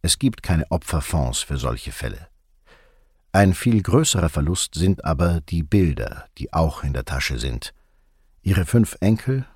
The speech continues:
und ihre beiden Kinder sind auf einem, auf dem anderen ist Georg zu sehen, ihr verstorbener Mann. Von Georg gibt es keine weiteren Fotos mehr. Es war die letzte Erinnerung, die Sieglinde an ihren verstorbenen Mann hatte.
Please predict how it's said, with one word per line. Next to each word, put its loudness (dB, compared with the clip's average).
und -4
ihre 0
beiden 0
Kinder 0
sind -4
auf -8
einem, -2
auf -4
dem -4
anderen 2
ist -4
Georg 2
zu -2
sehen, -8
ihr 0
verstorbener 0
Mann. 0
Von 0
Georg -2
gibt -4
es -2
keine 2
weiteren -2
Fotos -4
mehr. -10
Es -2
war 4
die 0
letzte 0
Erinnerung, -2
die -10
Sieglinde -2
an -4
ihren -4
verstorbenen -2
Mann -4
hatte. -10